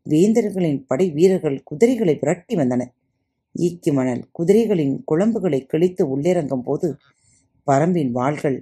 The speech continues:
அதைவிட ஆழமாக வீரர்களின் உடம்புக்குள் இறங்கிக் கொண்டிருந்தன. குதிரைப்படையை அடுத்து விரைவுபடுத்த ஆயத்தமாக இருந்தான் உருமன் கொடி. விற்படை தளபதி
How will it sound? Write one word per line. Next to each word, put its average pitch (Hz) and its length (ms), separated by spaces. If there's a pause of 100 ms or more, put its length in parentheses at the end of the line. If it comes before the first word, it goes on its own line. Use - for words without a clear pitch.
அதைவிட 170 500 (140)
ஆழமாக 127 600 (680)
வீரர்களின் 233 800
உடம்புக்குள் 160 580 (220)
இறங்கிக் 123 380
கொண்டிருந்தன. 113 480 (1300)
குதிரைப்படையை 220 720
அடுத்து 190 440 (220)
விரைவுபடுத்த 160 680 (720)
ஆயத்தமாக 208 640 (100)
இருந்தான் 127 460 (140)
உருமன் 135 380
கொடி. 123 220 (960)
விற்படை 208 480
தளபதி 135 460